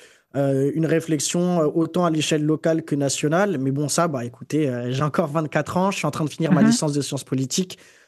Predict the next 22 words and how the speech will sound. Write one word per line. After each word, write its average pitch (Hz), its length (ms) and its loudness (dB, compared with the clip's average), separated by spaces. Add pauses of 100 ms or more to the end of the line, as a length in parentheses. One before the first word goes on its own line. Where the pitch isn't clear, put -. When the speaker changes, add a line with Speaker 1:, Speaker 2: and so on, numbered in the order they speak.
Speaker 1:
Donc, 165 440 0
euh, 139 500 2
ça 147 180 0
se - 120 -6
fe-, 143 240 0
fait 160 240 0
au 160 100 0
fur 147 220 -6
et 147 40 0
à 143 40 2
mesure, 143 500 0
petit - 360 -4
à 127 80 2
petit, 151 540 0
euh, 123 180 -2 (320)
avec 135 260 2
du 127 160 -2
réseau, 139 520 2
de 139 140 -4
la 147 120 2
rencontre, 156 760 -4
euh, 120 340 -2